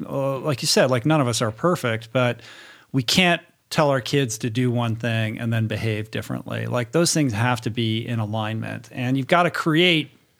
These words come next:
enough trust so that they feel safe and they, they have the willingness to come to you and be honest, you know, because I feel like, you know, when kids start to get into adolescence, like, the walls start to come up, and then you gotta work, like, extra hard to make sure that channel stays open, because it, it will close so easily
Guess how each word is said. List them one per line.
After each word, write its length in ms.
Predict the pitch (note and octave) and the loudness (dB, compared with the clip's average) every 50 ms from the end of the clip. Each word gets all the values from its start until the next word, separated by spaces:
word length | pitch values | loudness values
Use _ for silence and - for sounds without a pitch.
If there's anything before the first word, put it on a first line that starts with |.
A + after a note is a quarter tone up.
| _ _ _ | _ _ _
enough 300 | - C#3 C#3 D3+ C#3+ - | -2 2 2 2 2 0
trust 560 | - - - A#3+ C4 A#3+ D3 C#3 - - - - - - - - - - - - - - _ _ | -2 0 2 4 4 4 4 2 0 -2 -4 -10 -20 -20 -20 -20 -20 -20 -20 -20 -20 -20 _ _
so 340 | - - - - E3 D#3 D3+ | -4 -2 2 4 4 4 6
that 300 | C#3+ D3+ D3 D3+ D#3+ D3 | 6 6 4 4 2 2
they 100 | D3 D3+ | 0 0
feel 240 | - - F3 D#3 C#3+ | 2 4 2 2 4
safe 640 | C3 - - - - E3+ F3 D#3+ C#3+ C3+ - - - | 4 2 2 4 4 4 4 4 2 0 -4 -8 -6
and 180 | C#3+ C3 C3+ | -2 0 2
they, 100 | C#3+ C#3 C3+ C3+ D#3+ - | 2 2 2 0 -2 -4
they 220 | C#3+ C3 C#3 C#3 C3 | -2 -2 0 2 2
have 260 | A#2 C#3+ D3 C#3+ A#2 | 4 4 4 2 2
the 80 | A#2 B2+ | 0 -2
willingness 480 | A2+ C3+ D3 E3+ D#3 B2 A#2+ A#2 A2 | 0 2 2 2 2 2 0 -2 -4
to 100 | - - | -6 -8
come 240 | A#2 - A#2+ A#2 A2+ | -6 -4 -2 -2 -2
to 100 | A2+ B2 | -2 -2
you 120 | A2+ A2 A2+ | -2 -2 0
and 120 | A2+ A2 | -2 -2
be 200 | A2 A#2 A#2 A#2 | -2 -4 -6 -6
honest, 600 | - A2+ A2 G#2+ G2+ G#2 G#2+ A2 - - - - - | -6 -6 -6 -6 -6 -8 -8 -8 -10 -8 -10 -12 -8
you 100 | - B2 | -4 -4
know, 160 | A#2 A#2+ A#2 A#2 | -2 -2 -2 -2
because 320 | A2+ C3 - - B2+ - | -4 -4 -4 -4 -2 -2
I 40 | D3+ | -2
feel 300 | B2+ - - A3 A3 G3+ | -2 -2 -2 0 0 2
like, 300 | F#3+ D#3+ C3+ C3 - - - - - - - - - _ _ | 4 4 2 2 -2 -6 -20 -20 -20 -20 -20 -20 -20 _ _
you 100 | - D3+ | -2 0
know, 60 | C3+ - - - D#3 | 0 0 -2 -4 -2
when 160 | D3 C#3 C3+ | 0 0 0
kids 300 | A#2+ - - F3 E3 C#3+ | 0 2 2 2 2 2
start 260 | - - - D#3 C3+ - | 0 2 2 2 2 0
to 60 | C3 | -2
get 180 | A2+ D3+ D3 | 0 2 2
into 240 | C#3+ D3+ C#3+ C#3+ D3 | 4 4 2 2 2
adolescence, 800 | C#3 C3+ C3+ B2+ B2 B2 C#3 D#3 E3+ - - C3 A#2 A2+ A2+ - | 2 2 0 2 2 2 2 0 0 0 0 -2 -2 -2 -2 -4
like, 140 | B2 A2+ A#2 | -4 -4 -2
the 100 | - A#2 | -2 0
walls 400 | A#2 B2+ C3+ C#3 C#3+ D3 C#3 - | 2 4 4 6 6 4 4 2
start 220 | - - C3 A#2 | 2 0 0 -2
to 60 | - | -2
come 320 | - - - C#3 B2+ A#2+ B2 | -6 -4 -2 0 2 2 2
up, 300 | A#2+ A#2+ A#2 A2+ A2+ A#2 | 2 0 0 -2 -4 -6
and 180 | - A#2+ A2+ | -4 -2 0
then 120 | B2+ C3+ D3 | 0 2 2
you 80 | C#3+ | 0
gotta 180 | C3 B2 A#2+ A2+ | 0 0 0 0
work, 340 | A2 A2+ A#2+ A#2 A2+ A2+ - | 0 0 0 0 -2 -2 -4
like, 200 | B2 A#2 A2+ A2+ | -4 -4 -4 -4
extra 420 | A2+ - C3+ A#2+ - - - B2 | -6 -6 -6 -6 -6 -4 -4 -4
hard 300 | A2 - C3 B2 A#2+ A#2 | -4 -2 0 0 0 0
to 80 | G#2 G#2 | -2 -2
make 160 | A2 A2+ A2 | -4 -4 -2
sure 180 | A2 - B2 A#2 | -2 -2 -2 0
that 200 | A2+ A2 A2+ A2+ | 0 -2 -2 -2
channel 320 | - - A#2 A2+ A#2 A#2+ | -2 -2 -2 -2 -2 -4
stays 340 | A#2+ - - B2+ A#2 A#2 A2 | -4 -4 -4 -2 -4 -4 -4
open, 540 | A2+ - A2+ A#2 A2+ A#2 F3 F#3 G3 F#3 D#3+ | -6 -6 -6 -4 -2 0 0 0 0 -2 -4
because 300 | - - A2+ A2+ G#2+ G#2+ | -6 -6 -4 -4 -2 -2
it, 100 | B2 B2+ | -4 -4
it 160 | - C3+ C3+ | -4 -6 -4
will 140 | A#2+ A#2+ A2+ | -4 -6 -8
close 480 | A#2 - - - A#2+ A#2 A2+ A2 G2+ - | -8 -8 -6 -4 -2 -2 -2 -2 -2 -2
so 280 | - - B2 A#2 A#2 A#2 | -2 -2 -2 -2 -4 -4
easily 480 | A2+ A2+ A#2 A#2 A2+ A#2 A2 G#2+ A2 | -6 -6 -6 -4 -4 -4 -6 -6 -8